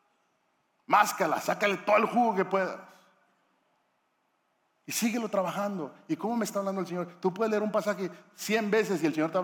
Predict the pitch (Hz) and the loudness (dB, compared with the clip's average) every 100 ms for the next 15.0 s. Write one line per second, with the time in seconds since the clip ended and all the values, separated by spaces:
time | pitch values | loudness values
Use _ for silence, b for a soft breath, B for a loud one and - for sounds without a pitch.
0 | 185 180 156 180 185 180 175 170 147 120 | 2 2 0 2 2 2 0 -2 -2 -4
1 | 113 - _ _ _ _ _ - 160 - | -8 -20 _ _ _ _ _ -2 0 2
2 | 180 262 254 - - - _ _ _ _ | 2 0 -2 -6 -18 -20 _ _ _ _
3 | _ _ _ _ _ _ _ _ _ _ | _ _ _ _ _ _ _ _ _ _
4 | _ _ _ _ _ _ _ _ _ _ | _ _ _ _ _ _ _ _ _ _
5 | _ _ _ _ _ _ _ _ 180 196 | _ _ _ _ _ _ _ _ 2 4
6 | 269 202 156 - 214 262 233 170 135 - | 4 4 2 0 2 4 4 2 -2 -8
7 | - - _ _ 190 208 254 220 196 190 | -18 -20 _ _ 0 0 0 2 4 4
8 | 226 247 - 196 180 226 226 233 220 233 | 2 0 2 0 2 0 -2 0 -2 0
9 | 240 226 196 185 180 170 175 202 190 175 | 0 -2 -4 -4 -4 -4 -4 -2 -2 -4
10 | - 151 135 156 151 147 170 196 - 190 | -2 0 0 -2 0 0 0 -2 -2 -2
11 | 185 208 240 - - 147 - - _ _ | 0 2 2 0 -8 -12 -14 -20 _ _
12 | _ _ _ _ _ 151 233 247 254 247 | _ _ _ _ _ 4 4 6 4 4
13 | 220 220 226 233 214 196 202 220 208 214 | 4 4 2 2 2 2 2 2 2 0
14 | 220 185 156 170 180 190 170 180 - 117 | 0 0 0 0 -2 -2 2 2 0 -10